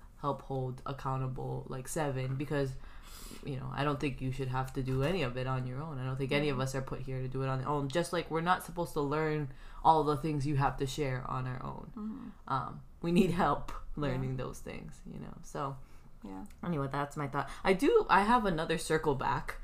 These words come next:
Speaker 1: um, if you don't wanna do rapid fire yet. But I do have a circle back because I was thinking about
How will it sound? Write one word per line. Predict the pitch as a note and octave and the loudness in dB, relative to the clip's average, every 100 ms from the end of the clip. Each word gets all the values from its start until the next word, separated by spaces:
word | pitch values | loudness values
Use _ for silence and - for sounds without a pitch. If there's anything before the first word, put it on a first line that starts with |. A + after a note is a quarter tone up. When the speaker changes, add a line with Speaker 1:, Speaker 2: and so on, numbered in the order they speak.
| - - C#3+ | -10 -8 -4
Speaker 1:
um, | C3+ C3+ D3 | -2 -2 -4
if | D3 | -2
you | |
don't | D#3 D3 | 2 2
wanna | C3+ | 2
do | C#3 | 2
rapid | C3+ D3 C#3 B2+ | 6 6 6 2
fire | - - - | -2 -2 -2
yet. | C3+ C#3 - - - - | -4 -2 -4 -4 -4 4
But | G3 D3 - - | 6 6 2 -4
I | E3 | -2
do | E3 G#3 | -2 0
have | G3+ D3 | 0 0
a | |
circle | - D#3 D3 | 0 6 10
back | C3+ C3 C3 | 12 12 12
because | C#3 D#3 C#3+ - - - - | 10 8 6 4 0 -4 2
I | E3 | 4
was | F3 | 6
thinking | G#3+ G3+ | 4 2
about | F3 D3 - | 4 4 4